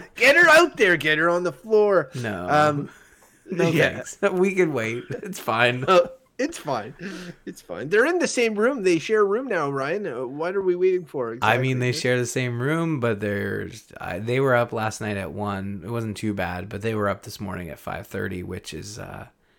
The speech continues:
Speaker 2: hell on earth. But, uh, yeah, I think, uh, I think that's gonna do it for a show. Uh, we'll go out on that comment. And, yeah, thank you so much, everybody, for listening. Crofton, thank you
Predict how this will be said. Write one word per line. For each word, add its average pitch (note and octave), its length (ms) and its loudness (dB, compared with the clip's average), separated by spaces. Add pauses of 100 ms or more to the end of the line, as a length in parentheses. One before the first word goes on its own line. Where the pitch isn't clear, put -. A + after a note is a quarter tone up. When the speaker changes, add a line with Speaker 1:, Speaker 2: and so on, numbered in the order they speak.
Speaker 2:
hell C3 200 0
on B2+ 140 0
earth. C3+ 220 0 (440)
But, C3+ 420 2
uh, C3+ 560 4
yeah, C#3 380 -2
I A2 160 -2
think, D3 440 -6
uh, C#3 220 0
I C3+ 60 -2
think G3 160 0
that's A3 160 -4
gonna D#3+ 160 0
do D#3 180 4
it F#3 80 4
for A#2+ 180 -2
a G#2+ 60 -2
show. A2 560 -2 (560)
Uh, G2+ 240 -4
we'll A2 120 -4
go A#2+ 180 2
out A#2+ 160 4
on A2 140 0
that A2+ 200 -2
comment. G2+ 580 -8
And, G#2 540 -6
yeah, C3+ 320 0
thank D3+ 260 -2
you C#3 60 -6
so C#3+ 180 -6
much, C#3+ 220 -4
everybody, C3 320 -2
for A2+ 140 -8
listening. A2+ 340 -8
Crofton, C3 400 -8
thank B2+ 320 -8
you G2+ 300 -4